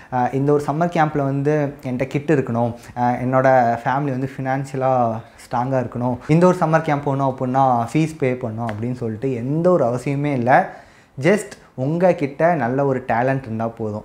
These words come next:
Talent in the sense, ஆஹ் கிரிக்கெட்ல கொஞ்சம் இன்ட்ரெஸ்டடா, ஆஹ் பேட்டிங் பேசிக்ஸ், அதுக்கப்புறம் பவுலிங் பேசிக்ஸ், இந்த மாதிரி சின்ன சின்ன விஷயம் உங்கள்கிட்ட தெரிஞ்சாலே போதும்.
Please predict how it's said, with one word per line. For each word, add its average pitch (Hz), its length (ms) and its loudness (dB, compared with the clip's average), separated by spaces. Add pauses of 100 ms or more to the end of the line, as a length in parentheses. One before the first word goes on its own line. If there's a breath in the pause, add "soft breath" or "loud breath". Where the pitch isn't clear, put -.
Talent 170 380 2
in 139 140 -4
the 127 60 -4
sense, 185 260 -4 (360 loud breath)
ஆஹ் 147 260 4
கிரிக்கெட்ல 185 540 2
கொஞ்சம் 131 300 -4
இன்ட்ரெஸ்டடா, 127 680 -2 (220 loud breath)
ஆஹ் 117 260 2
பேட்டிங் 131 540 2
பேசிக்ஸ், 120 540 -4
அதுக்கப்புறம் 165 380 -2
பவுலிங் 156 300 4
பேசிக்ஸ், 147 680 0
இந்த 196 120 -2
மாதிரி 220 200 4
சின்ன 196 160 -2
சின்ன 185 200 -2
விஷயம் 165 260 -2
உங்கள்கிட்ட 139 220 -2
தெரிஞ்சாலே 131 480 -2
போதும். 123 380 0